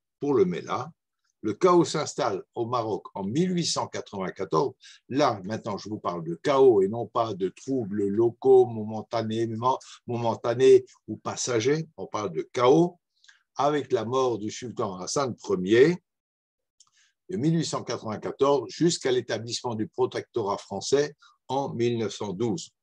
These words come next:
On a là donc dix-huit années extrêmement dangereuses pour les communautés juives et, euh, qui vont nous amener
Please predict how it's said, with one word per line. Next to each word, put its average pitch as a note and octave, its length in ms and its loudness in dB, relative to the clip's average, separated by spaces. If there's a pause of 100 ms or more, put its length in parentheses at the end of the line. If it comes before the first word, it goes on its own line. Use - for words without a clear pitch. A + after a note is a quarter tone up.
(240)
On G#2 120 -6
a A2+ 80 -2
là G#2 360 -4 (120)
donc F#2+ 300 -2
dix-huit D3 460 -2
années A2 420 -6
extrêmement G2+ 760 -4
dangereuses G#2+ 720 -2
pour C#3 120 0
les A#2 120 4
communautés F2+ 500 -8
juives D3 400 -2 (920)
et, D3 400 0
euh, B2 340 2 (120)
qui E3 200 -2
vont C#3+ 280 -4
nous A#2+ 220 -2
amener A#2 340 -4